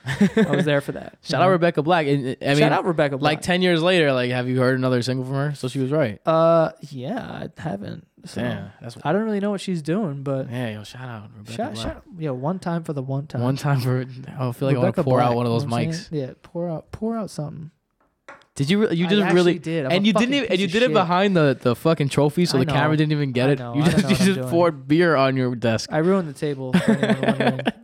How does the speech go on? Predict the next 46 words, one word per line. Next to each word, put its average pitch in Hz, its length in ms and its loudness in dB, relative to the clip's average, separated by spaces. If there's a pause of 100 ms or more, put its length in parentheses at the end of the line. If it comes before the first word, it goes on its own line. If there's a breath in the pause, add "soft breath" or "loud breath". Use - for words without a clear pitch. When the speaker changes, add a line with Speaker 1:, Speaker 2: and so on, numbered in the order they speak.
(100)
Speaker 1:
Uh, 131 400 -8 (560)
this - 160 -14
is, 208 100 -12
like, - 180 -12
cloudy. 131 640 -10 (480 loud breath)
This 185 220 -6
looks 214 140 -12
like, 175 280 -6 (800)
like 147 100 -10
a 127 220 -6 (340)
person 160 300 -8
with 139 100 -6
a 131 40 -6
U 147 200 -4
T 143 220 -6
I 127 340 -10
pissed 156 300 -2
in 135 140 -6
this 127 140 -12
can. 127 420 -12
Speaker 2:
<laughs> 127 40 -14
Oh. 139 500 -10 (680 soft breath)
Speaker 1:
Like, 139 100 -8
it's 135 100 -12
a 151 40 -10
little 156 180 -2
cloudy. 147 580 -4 (140)
You 156 100 -10
know 160 80 -6
what 165 100 -4
I 165 40 -8
mean? 175 260 -8
You 180 100 -8
know, 202 120 -4
like, 185 160 -2
right 151 240 0
after 156 260 -2
sex 139 380 -8
when 151 80 -8
you 131 100 -8
pee 135 300 -6
and 131 100 -10
it's - 120 -16
a 139 40 -10
little 131 140 -4
cloudy. 131 420 -6